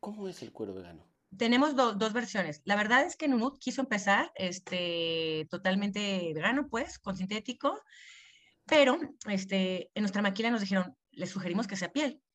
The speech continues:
Speaker 2: Y nosotros, "¿Cómo? Pues están en León, no sé qué". Y la verdad, nosotros en hippie, en, en pro,
Speaker 1: <laughs>
Speaker 2: en pro amor a los animales, no queríamos. Pero una realidad muy cañona es que yo creo que de cada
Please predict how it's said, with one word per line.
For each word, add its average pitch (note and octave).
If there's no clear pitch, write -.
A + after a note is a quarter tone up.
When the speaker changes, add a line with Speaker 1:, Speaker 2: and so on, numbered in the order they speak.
Speaker 2:
Y F#3+
nosotros, F#3+
"¿Cómo? B3
Pues D#3+
están F3
en A3
León, A3+
no A3
sé G#3
qué". G#3+
Y -
la F#3
verdad, F#3+
nosotros G#3
en F#3
hippie, G3+
en, D#3
en F#3+
pro, F3
Speaker 1:
<laughs> -
Speaker 2:
en F#3+
pro F#3+
amor F#3+
a A3
los G3+
animales, F#3
no A3+
queríamos. C4+
Pero A3
una C4+
realidad F3+
muy G3
cañona G#3+
es G3
que G#3
yo G3+
creo G3
que F#3+
de F3
cada A#3